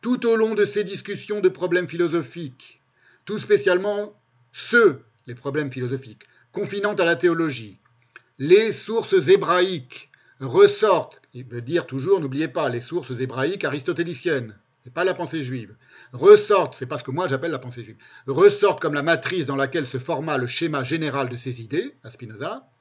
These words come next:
les autres sources apparaissent comme des encarts. C'est également des sources hébraïques qu'il tire ses illustrations occasionnelles. Et il donne un exemple très simple, c'est dans le chapitre six du Tractatus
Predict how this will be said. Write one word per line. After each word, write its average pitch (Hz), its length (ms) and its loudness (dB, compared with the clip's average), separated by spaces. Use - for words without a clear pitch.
les 170 300 6
autres 185 220 4
sources 175 260 -6
apparaissent 180 420 0
comme 165 180 -2
des 175 320 -2
encarts. 139 720 -2
C'est 135 260 -2
également 202 500 6
des 147 120 -2
sources 165 380 -6
hébraïques 151 460 -4
qu'il 143 200 -12
tire 226 220 -2
ses 151 220 -8
illustrations 185 480 -8
occasionnelles. 156 760 0
Et 131 260 -2
il 131 80 -10
donne 147 200 0
un 127 80 -4
exemple 123 480 -8
très 117 160 -18
simple, 247 440 -10
c'est - 100 -12
dans 139 80 -4
le 139 80 -6
chapitre 143 400 -6
six 151 300 -10
du 123 100 -14
Tractatus 143 760 -12